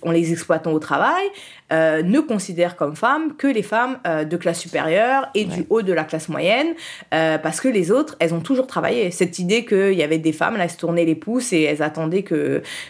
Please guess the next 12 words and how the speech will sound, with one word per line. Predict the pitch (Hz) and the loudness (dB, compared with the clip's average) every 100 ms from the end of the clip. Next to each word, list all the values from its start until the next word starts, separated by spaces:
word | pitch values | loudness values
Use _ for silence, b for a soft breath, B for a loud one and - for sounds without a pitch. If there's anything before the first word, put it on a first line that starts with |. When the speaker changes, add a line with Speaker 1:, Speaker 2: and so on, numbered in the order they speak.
| - | -4
Speaker 1:
que, | - 156 156 160 | 2 4 4 2
que | 165 | 0
Jean | 165 180 | 2 2
Robert | 180 175 185 175 | 2 4 2 2
arrive, | 156 165 202 190 | 0 0 -4 -4
euh, | 151 143 143 - 160 | -4 -2 0 0 0
pour | 156 | 0
leur | 156 | 2
enlever | 160 156 | 2 2
les | 160 | 2
Speaker 2:
<laughs> | 190 - | 2 0
Speaker 1:
pantoufles, | - 160 277 339 - 170 | -2 2 4 4 2 -2